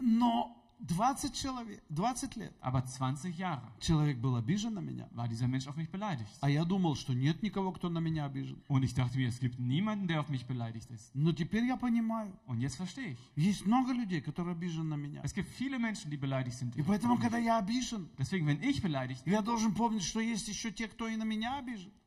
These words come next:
Speaker 2: dann soll ich mich daran erinnern, dass es auch Menschen gibt, die auf mich beleidigt sind.
Speaker 1: Как я хочу, чтобы они со мной поступили?
Speaker 2: Wie wünsche ich mir, dass sie mit mir umgehen?
Speaker 1: Да я хочу, чтобы они пришли и ко мне.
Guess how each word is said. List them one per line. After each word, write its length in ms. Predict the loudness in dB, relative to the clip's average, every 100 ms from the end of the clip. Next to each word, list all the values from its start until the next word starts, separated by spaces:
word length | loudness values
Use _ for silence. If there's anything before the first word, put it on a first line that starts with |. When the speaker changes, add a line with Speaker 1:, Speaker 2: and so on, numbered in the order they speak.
| -2
Speaker 2:
dann 120 | 0
soll 180 | 2 2
ich 80 | 2
mich 100 | 2
daran 240 | 2 4
erinnern, 300 | 2 2 2
dass 100 | 0
es 120 | -2
auch 100 | -4
Menschen 280 | -2 -4 -4
gibt, 160 | -6 -4
die 120 | -4
auf 80 | -6 -8 -6
mich 300 | -6 -6 -6
beleidigt 360 | -4 -2 -4 0
sind. 80 | 6
Speaker 1:
Как 220 | 6 6
я 80 | 0
хочу, 360 | 2 0 0 0
чтобы 320 | 2 6 6
они 180 | 6 4
со 160 | 2
мной 180 | 2 2
поступили? 560 | 0 -6 -6 -4 -2 2
Speaker 2:
Wie 200 | 2 2
wünsche 240 | -2 -2
ich 80 | -2
mir, 100 | -2
dass 140 | -2
sie 80 | 0
mit 180 | -2 0
mir 240 | -2 -2
umgehen? 440 | -2 -2 -2 -2 4
Speaker 1:
Да 80 | 6
я 100 | 6
хочу, 280 | 4 4 2
чтобы 240 | 4 6
они 160 | 6 6
пришли 480 | 4 4 4 4
и 20 | 6
ко 180 | 6
мне. 580 | 6 4 4 6 6 4